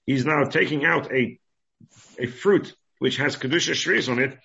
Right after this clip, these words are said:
and bringing it to Chutz La'aretz. Is that something which is permitted or is it not permitted? Now, the halacha is quite clear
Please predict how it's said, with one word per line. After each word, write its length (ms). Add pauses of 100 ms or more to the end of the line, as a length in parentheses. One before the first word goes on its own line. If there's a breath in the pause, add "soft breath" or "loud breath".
(180)
and 100
bringing 300
it 140
to 80
Chutz 240
La'aretz. 320
Is 140
that 120
something 300
which 120
is 80
permitted 520 (400)
or 80
is 80
it 80
not 160
permitted? 340
Now, 300 (260 loud breath)
the 80
halacha 420
is 480 (200)
quite 240
clear 420